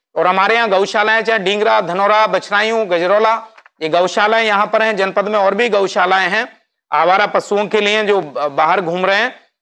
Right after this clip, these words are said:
उनको हम लोग गौशाला निर्माण कराने जा रहे हैं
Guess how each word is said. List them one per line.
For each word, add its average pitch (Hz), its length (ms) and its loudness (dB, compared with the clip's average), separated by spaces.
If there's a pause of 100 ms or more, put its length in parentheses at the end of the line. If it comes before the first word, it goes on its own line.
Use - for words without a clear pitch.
(140)
उनको 233 600 2 (460)
हम 180 140 -2
लोग 202 200 2 (340)
गौशाला 202 420 0
निर्माण 196 380 0
कराने 190 400 0
जा 208 140 2
रहे 214 140 2
हैं 269 220 -6